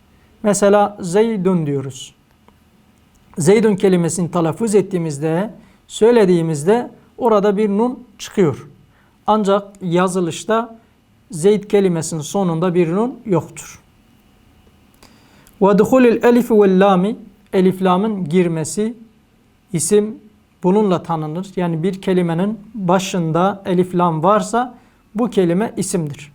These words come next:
Yani bu elif lamla kelimenin isim olduğunu tanımış olacağız. Ve huruful hafti, bir de haft harfleri, yani cer harfleriyle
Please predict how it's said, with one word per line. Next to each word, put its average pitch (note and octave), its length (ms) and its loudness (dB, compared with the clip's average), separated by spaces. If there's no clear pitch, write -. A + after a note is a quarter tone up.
Yani F3 200 -2
bu F#3 120 -2
elif F#3+ 240 2
lamla G#3+ 520 0
kelimenin F3+ 440 0
isim G3+ 300 -4
olduğunu F3 640 0
tanımış F#3 540 -2
olacağız. D3+ 640 -2
Ve G3+ 40 6
huruful A#3 460 4
hafti, G3 500 0
bir A3 160 2
de C4+ 240 2
haft A#3 400 -2
harfleri, D3 520 -6
yani F#3 280 -2
cer G#3 160 2
harfleriyle F3+ 840 0